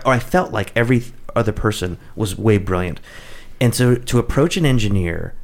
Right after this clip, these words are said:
that's working on the Sony account and ask them for help was way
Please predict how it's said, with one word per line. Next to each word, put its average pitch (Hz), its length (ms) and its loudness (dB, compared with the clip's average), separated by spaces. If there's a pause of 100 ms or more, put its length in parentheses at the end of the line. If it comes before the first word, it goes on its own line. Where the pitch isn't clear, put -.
that's - 560 -2
working 110 360 0
on 98 180 0
the 92 80 -2
Sony 98 640 0
account - 460 -8 (300)
and 104 220 -2
ask 117 300 -2
them 101 180 0
for 92 140 -6
help - 380 -6 (440)
was 104 180 -2
way 147 720 0